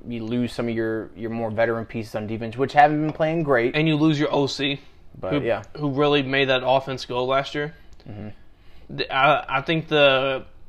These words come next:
Speaker 2: unfortunately, the Vikings, which I don't mind the Vikings, even though it's in the division,
Speaker 1: Mm-hmm.
Speaker 2: they're unfortunately dropping. I think gonna, they're gonna have the steepest drop off this season.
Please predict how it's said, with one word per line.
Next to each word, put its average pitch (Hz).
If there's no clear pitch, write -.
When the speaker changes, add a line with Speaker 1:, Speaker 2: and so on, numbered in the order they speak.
Speaker 2:
unfortunately, 156
the 131
Vikings, 135
which 131
I 135
don't 127
mind 123
the 120
Vikings, 127
even 127
though 127
it's -
in 123
the 123
division, 123
Speaker 1:
Mm-hmm. 107
Speaker 2:
they're 147
unfortunately 156
dropping. 123
I 127
think 139
gonna, 135
they're 143
gonna 143
have 139
the 127
steepest 120
drop 120
off 117
this 117
season. 123